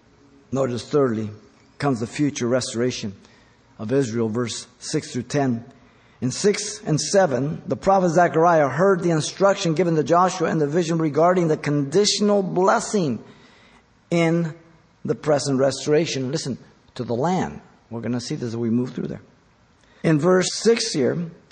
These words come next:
the pre-incarnate Christ addressed Joshua as the representative of the nation again. Then the angel of the Lord admonished Joshua.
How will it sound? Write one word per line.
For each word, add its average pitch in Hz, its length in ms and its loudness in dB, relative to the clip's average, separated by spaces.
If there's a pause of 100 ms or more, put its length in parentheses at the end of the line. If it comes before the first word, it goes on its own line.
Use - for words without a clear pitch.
(180)
the 147 80 2
pre-incarnate 180 800 2
Christ 147 280 2
addressed 151 440 0
Joshua 143 480 0 (240)
as 156 220 2
the 147 100 0
representative 147 580 0
of 143 40 -4
the 156 60 -2
nation 147 360 0
again. 127 360 -2 (220)
Then 160 160 2
the 147 140 2
angel 175 220 2
of 196 40 0
the 185 80 2
Lord 156 320 4 (240)
admonished 160 640 2 (240)
Joshua. 120 800 2